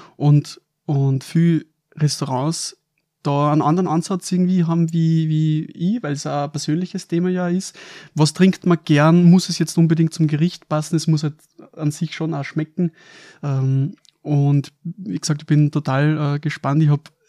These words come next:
richtig coole Erlebnisse gehabt beim Food Pairing und weniger coole Erlebnisse, aber ich glaub, da ist es generell so, dass man einfach auf den Gast,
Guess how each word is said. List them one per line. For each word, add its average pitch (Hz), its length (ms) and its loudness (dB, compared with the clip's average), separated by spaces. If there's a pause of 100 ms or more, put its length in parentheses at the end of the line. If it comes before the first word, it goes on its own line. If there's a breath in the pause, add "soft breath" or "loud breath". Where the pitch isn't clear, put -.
(140)
richtig 180 380 0
coole 190 280 2
Erlebnisse 175 640 2
gehabt - 260 -8
beim 165 140 0
Food - 240 -4
Pairing 160 320 2
und 139 260 -2 (720 loud breath)
weniger 170 400 4
coole 180 340 2
Erlebnisse, 170 680 4
aber 139 280 0 (220)
ich 147 80 -4
glaub, 135 220 -4
da - 80 0
ist 151 140 0
es 156 140 -4
generell 156 460 2 (280 loud breath)
so, - 140 0
dass 147 120 2
man 139 120 4
einfach 147 240 0
auf - 160 -4
den 151 180 2
Gast, 147 480 -4